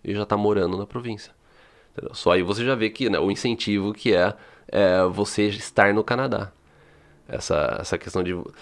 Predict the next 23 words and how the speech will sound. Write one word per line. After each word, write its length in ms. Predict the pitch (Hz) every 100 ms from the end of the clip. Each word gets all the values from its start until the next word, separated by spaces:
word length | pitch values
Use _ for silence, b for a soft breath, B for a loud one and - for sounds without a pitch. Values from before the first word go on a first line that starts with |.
| B B
é, 200 | 85 76
você 360 | 78 92 - 92
ter 120 | 95
mais 380 | 95 95 98 -
oportunidades 1000 | 101 110 104 107 104 90 87 - - _ _ - -
de 160 | - 92
imigrar. 420 | 90 95 - 95 _ _ _ _ -
A 120 | -
po-, 180 | - - - - - - -
analisa 520 | 98 92 92 95 92
o 20 |
Express 380 | 82 - 90 87
Entry, 240 | 85 -
você 180 | 90 -
vai 140 | 87 85
ver 100 | 90
os 160 | 90
pontos 400 | - 95 95 95
extras 420 | 90 90 - -
que 120 | - 104
você 200 | 98 92
ganha 260 | 90 101
por 280 | 104 113 120